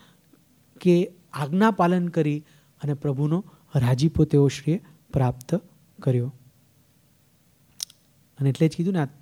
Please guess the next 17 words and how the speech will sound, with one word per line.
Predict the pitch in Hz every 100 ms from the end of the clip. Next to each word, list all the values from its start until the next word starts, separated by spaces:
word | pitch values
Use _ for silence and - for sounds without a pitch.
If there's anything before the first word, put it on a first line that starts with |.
| _ _ _ _ - - _ _
જે | -
ત્રણ | 143 - 196 233
વ્યક્તિ | 175 - 156 131
છે | - 139 _ _ _ _
આત્મસિદ્ધિની | 143 143 196 190 180 165 175
રચનામાં | 147 139 - 165 151 135 - _ _ -
જે | 147
નિમિત્ત | 135 156 185
બ-, | 156 147 185 -
નિમિત્તભૂત | 160 185 165 156
બન્યા. | 135 127
કઈ | 123 240
રીતે? | 247 - 180 180 - - _ -
તો | 160
પૂજ્ય | - 147 165
સૌભાગભાઈની | - 131 160 165 160 165
વિનંતી, | 139 143 175 190 240